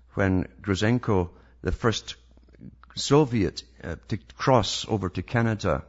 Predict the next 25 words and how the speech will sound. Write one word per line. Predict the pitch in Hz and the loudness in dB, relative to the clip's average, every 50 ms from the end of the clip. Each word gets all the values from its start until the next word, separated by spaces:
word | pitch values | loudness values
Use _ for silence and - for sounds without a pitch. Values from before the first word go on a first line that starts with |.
| - - | -4 -2
actually | 104 110 - - 104 | -2 -2 0 -2 -4
the | - - 98 | -4 -4 -2
whole | 95 110 107 90 | 0 0 0 2
Western | 90 98 95 92 - - 80 78 80 | 2 2 2 0 0 -2 -2 0 0
world, | 98 123 135 110 78 65 73 | 0 0 0 0 0 -2 -4
the | 82 82 | -4 -6
first | - - - 113 107 - - | -8 -8 -6 -6 -4 -4 -2
Soviet | - 113 104 98 - - | -2 -2 -2 -2 -4 -6
to | - | -6
come | - 101 85 78 | -6 -4 -4 -4
across, | - - - 120 120 98 - - - - - - - - - - - - - - - - | -4 -4 -4 -2 -2 -2 -2 -4 -8 -12 -14 -20 -20 -20 -20 -20 -20 -20 -20 -18 -8 -4
with | 107 107 - | -4 -2 0
whole | - 131 135 131 127 123 123 123 120 | 2 4 4 4 4 4 4 4 4
lists | 127 139 - - - - - - | 2 0 -2 -4 -8 -8 -8 -6
of | - - 101 - - - | -4 -4 -4 -4 -2 0
operatives | 67 101 - - - 104 95 - 98 85 - - | 2 2 4 4 4 2 2 -2 -4 -6 -6 -6
within | 98 101 - - - 135 123 117 107 104 | -6 -6 -4 -2 0 2 4 4 4 2
the | 101 | 2
Canadian | - - 113 104 107 120 127 110 113 110 95 92 - | 0 0 0 2 2 2 2 2 2 2 2 2 2
and | - 87 98 98 101 92 | 0 0 0 2 0 0
U | 90 92 107 113 110 107 | 0 0 0 2 2 4
S | 95 92 92 - | 4 2 2 0
and | - - 107 104 98 95 | -2 0 0 0 0 0
British | - 104 101 101 95 - | 0 0 0 0 -2 -2
governments | - 101 107 113 98 92 58 - - - - - | -2 -4 -2 -2 -4 -4 -6 -6 -8 -10 -10 -10